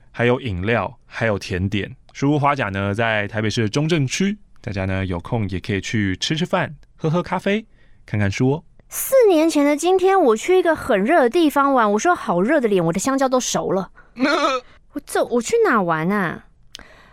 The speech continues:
Speaker 2: 我要重新回顾我四年前这天。
Speaker 1: 嗯。
Speaker 2: 我四年前的今天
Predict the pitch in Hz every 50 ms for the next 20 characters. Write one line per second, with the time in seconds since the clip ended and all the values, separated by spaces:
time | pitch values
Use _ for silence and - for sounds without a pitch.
0 | _ - - - - - 214 262 - 240 240 262 254 220 202 208 247 233 175 175
1 | - 220 196 170 170 170 - 139 143 156 156 165 156 139 147 170 - 139 143 135
2 | 107 87 - _ - _ _ _ - _ - - - - - - - - - -
3 | - 226 226 226 226 220 220 - - - 427 427 370 311 247 226 233 254 262 -
4 | 254 233 226 226 233 240 240 233 226 220 214 208 214 - 302 330 359 359 349 -
5 | 349 339 339 339 339 349 349